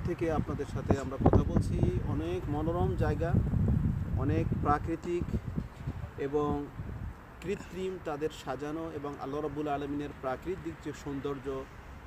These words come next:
চতুর্দিক থেকে পাহাড় এবং পাহাড়ের পাদদেশে কৃত্রিমভাবে সাজানো যে বিল্ডিংগুলো আমরা দেখতে পাচ্ছি, এখানে আসলে সত্যি একজন, আহ,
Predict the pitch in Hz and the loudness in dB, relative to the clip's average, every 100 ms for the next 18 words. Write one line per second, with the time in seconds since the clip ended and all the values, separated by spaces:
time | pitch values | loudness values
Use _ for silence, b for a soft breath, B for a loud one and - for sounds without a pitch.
0 | - - 139 156 143 - 151 - 135 127 | -8 -4 -2 -4 -4 -4 -4 -2 -4 -2
1 | 135 139 - - - - - - - 127 | 0 0 0 0 0 0 0 4 6 6
2 | - 135 139 151 - 135 - - - - | 4 2 4 6 6 6 4 4 6 6
3 | 156 165 - - - 156 151 - 127 - | 6 8 10 12 12 12 12 8 6 8
4 | - 143 123 123 143 175 170 147 - - | 8 4 0 -2 -2 0 0 2 10 12
5 | - 151 - - - 139 151 151 131 151 | 12 8 -8 -8 -6 -4 -4 -4 -4 -6
6 | 143 202 - 170 165 - - - - - | -6 -6 -2 -2 -2 -6 -10 -8 -6 -6
7 | - - 151 - 165 160 - - - - | -2 2 2 4 4 6 4 2 0 0
8 | - - - - - - - - - | 0 4 10 12 12 12 12 12 12